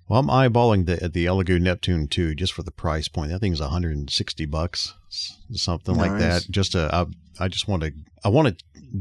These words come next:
Speaker 1: dip my feet into F D M printing, and so, you know, I figured that would, that would be the, the, the cheaper way to go, just to, to get in there and learn it. And then if I ever decide to upgrade later, I can. But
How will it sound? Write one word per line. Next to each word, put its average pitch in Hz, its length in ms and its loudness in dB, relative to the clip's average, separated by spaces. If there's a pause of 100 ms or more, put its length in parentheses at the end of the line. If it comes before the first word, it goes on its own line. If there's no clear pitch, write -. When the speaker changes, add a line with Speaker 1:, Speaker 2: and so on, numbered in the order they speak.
Speaker 1:
dip 120 220 2
my 95 140 0
feet 87 380 -2
into 82 640 -4 (880)
F 98 180 0
D 92 160 0
M 82 160 -2
printing, 78 500 -4
and 76 200 -8
so, 78 400 -4 (680)
you 92 80 -4
know, 78 100 -2
I 78 80 -4
figured 78 300 -4
that 78 200 -4
would, 76 200 -8 (140)
that 80 160 -2
would 78 160 -6
be 80 160 -2
the, 73 320 -4 (520)
the, 92 160 -4
the 87 120 -2
cheaper 95 420 0
way 78 180 -4
to 71 120 -8
go, 76 340 -6 (480)
just 92 240 -6
to, 73 220 -4
to 73 100 -12
get 85 160 -2
in 87 60 0
there 80 160 -2
and 76 100 -4
learn 78 160 -4
it. 78 140 -6
And 78 100 -10
then 78 160 -4
if 76 140 -8
I 82 60 -4
ever 78 120 -8
decide 76 380 -6
to 73 80 -8
upgrade 78 400 -6
later, 78 280 -6
I 73 60 -6
can. 73 400 -8
But - 140 -10